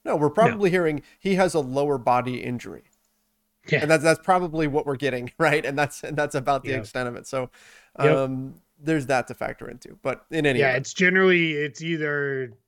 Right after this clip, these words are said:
Speaker 2: the, uh, guy's dealing with something or the player is out for the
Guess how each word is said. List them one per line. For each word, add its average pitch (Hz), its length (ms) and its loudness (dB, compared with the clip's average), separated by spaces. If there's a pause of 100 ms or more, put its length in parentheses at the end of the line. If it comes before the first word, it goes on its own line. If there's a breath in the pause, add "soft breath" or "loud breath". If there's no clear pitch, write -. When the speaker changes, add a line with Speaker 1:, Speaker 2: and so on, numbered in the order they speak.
Speaker 2:
the, 123 420 -8
uh, 113 360 -8 (240)
guy's 131 400 0
dealing 143 400 2
with 151 120 2
something 139 380 -4
or 123 140 0
the 123 120 2
player 120 400 0
is 113 140 0
out 127 300 4
for 123 180 -4
the 110 240 -6